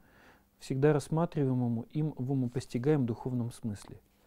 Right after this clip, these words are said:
«Бог, избавитель мой от враг моих гневливых». На теме, над кем господствует ярость, господствует и гнев.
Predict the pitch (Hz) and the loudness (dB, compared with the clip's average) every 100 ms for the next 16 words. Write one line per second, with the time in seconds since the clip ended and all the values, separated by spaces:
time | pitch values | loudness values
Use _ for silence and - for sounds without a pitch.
0 | - - - - - - - - - _ | -20 -20 -20 -20 -20 -20 -20 -20 -20 _
1 | - 185 226 - 156 143 180 208 170 - | 4 8 8 6 2 6 8 8 6 2
2 | 143 143 147 131 - 139 170 156 131 131 | 2 4 2 0 0 2 2 2 2 2
3 | 120 117 113 98 107 95 90 - - - | 2 0 0 0 0 0 -4 -12 -18 -20
4 | - _ _ _ - 131 139 208 208 156 | -20 _ _ _ -6 -4 4 6 6 4
5 | - 143 147 - 165 147 139 - 160 151 | 0 -2 -2 0 2 4 2 0 -2 -2
6 | - 127 185 202 151 117 107 - 175 - | -4 2 6 6 4 0 -4 0 0 0
7 | 110 131 120 95 95 - | -6 -4 -4 -6 -8 -12